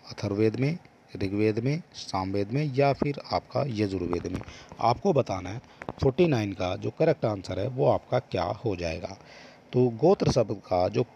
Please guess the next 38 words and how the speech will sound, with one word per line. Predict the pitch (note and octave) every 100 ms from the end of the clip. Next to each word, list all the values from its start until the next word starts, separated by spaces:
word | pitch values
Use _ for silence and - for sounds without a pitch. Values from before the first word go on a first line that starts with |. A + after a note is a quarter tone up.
| B2
सर्वप्रथम | - D#3 E3+ C3 - A2
प्रयोग | - F#2+ F#2
हुआ | F#2+ G#2
था |
ये | D3+ C3
आपका | G#2 F#2+ -
हुआ | F#2 F2
था | E2 D#3+ E3
ऋग्वेद | G#2 F#2 F2+ F2+ F2+
में। | F#2 - - - - - - - - - - - -
ठीक | D3
है, | G#2+ -
इतनी | B2 D#3
बात | C3 A2
आपको | F2+ - F#3 A3+ A#2
याद | G#2 F#2
रखनी | F2+ - F2+ F2
है। | F#2+ - - - -
और | A2 A2+
गोत्र | A2+ E3 G3 F#3
शब्द | - G#2+
का | - G2+
जो | G2+ A#2
मूल | A#2 C3+ F3+
अर्थ | D3 G2 -
है, | - A2 - -
गोत्र | G#2+ C#3 D3+
का | C3 G#2 F#2+
जो | F#2
है | F#2
मूल | A2 C3 D3+
अर्थ | A#2+ -
है, | F#2 C#3+ A#2+
ये |
होता | C3 A2+ -
है | F2
आपका | E2+ -
गोष्ठ। | B2+ G2 F#2 F2+ -